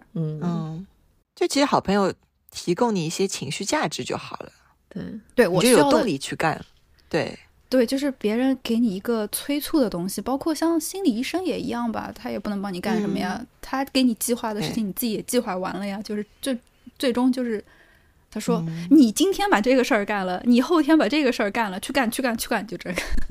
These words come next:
Speaker 1: 嗯。
Speaker 2: 嗯。
Speaker 3: 就是这些，就感觉朋友是我的那个
Speaker 2: 疏导和鼓励为主。
Speaker 3: 对啊，C B T就是
Speaker 2: 嗯。
Speaker 3: 认知行为疗法，你们是我的。
Speaker 1: 那还挺重要的嘛，看样子。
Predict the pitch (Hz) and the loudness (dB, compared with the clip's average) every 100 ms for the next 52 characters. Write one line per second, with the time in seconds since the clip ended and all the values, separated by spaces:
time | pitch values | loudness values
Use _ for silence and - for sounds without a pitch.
0 | - - 196 180 170 160 190 202 170 165 | -4 -4 -2 0 -2 -4 -6 -2 0 0
1 | 160 160 185 208 196 _ _ - 180 170 | -4 -8 -12 -16 -20 _ _ -10 -8 -6
2 | 170 165 180 247 196 214 - 214 240 - | -6 -6 -2 -2 -2 -4 -2 -2 0 2
3 | 247 185 180 196 214 196 185 180 339 339 | 4 4 2 0 -2 0 -2 -2 -4 -2
4 | 175 156 165 196 165 156 240 180 - - | 2 2 2 -2 -2 0 2 2 0 -4
5 | 170 214 _ - 202 190 - - 254 254 | -10 -10 _ -4 -2 -2 -2 2 4 4
6 | 262 - 196 180 180 - - 208 _ _ | 4 2 0 -2 -6 -6 -8 -8 _ _
7 | - _ - 185 175 160 165 302 240 226 | -20 _ -6 -4 -2 -2 0 4 4 2
8 | 226 240 247 - - - 208 208 202 - | 0 0 -2 -8 -8 -2 2 4 2 2
9 | 196 165 170 170 170 - 175 - 180 - | 0 -2 -4 -4 -6 -4 -4 -4 -8 -10
10 | _ _ _ - - 208 190 - 151 151 | _ _ _ -12 -6 -4 -4 -6 -6 -4
11 | 170 185 185 147 165 - 156 156 190 202 | -4 -4 -6 -8 -10 -8 -6 -6 -6 -8